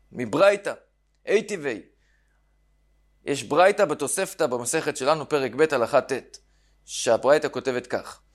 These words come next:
"מי שהיה טמא", ובאותו זמן שהוא טמא, הוא קיבל על עצמו נזירות.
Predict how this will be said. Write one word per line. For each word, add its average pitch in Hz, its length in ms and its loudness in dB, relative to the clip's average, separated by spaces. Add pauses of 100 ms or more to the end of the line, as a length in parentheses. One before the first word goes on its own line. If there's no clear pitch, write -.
(360)
"מי 214 360 0
שהיה 170 640 4 (100)
טמא", 156 240 0 (880)
ובאותו 113 440 0
זמן 175 240 0
שהוא 151 200 -2
טמא, 110 440 0 (180)
הוא - 120 -10
קיבל 135 180 4
על 196 160 8
עצמו 214 260 -2
נזירות. 214 720 0